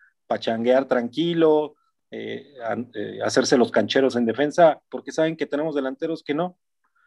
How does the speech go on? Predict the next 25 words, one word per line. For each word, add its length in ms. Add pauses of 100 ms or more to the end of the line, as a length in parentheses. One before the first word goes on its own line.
(180)
que 120
no, 380
que 140
no 100
van 180
a 220
preocupar 540
más 240
allá 240
de, 340 (480)
de 100
dos, 220
tres 240
jugaditas 720
que, 380 (760)
que, 300 (100)
que 80
al 80
final 240
ni 80
siquiera 300
se 120
las 140
generan 400
ellos. 340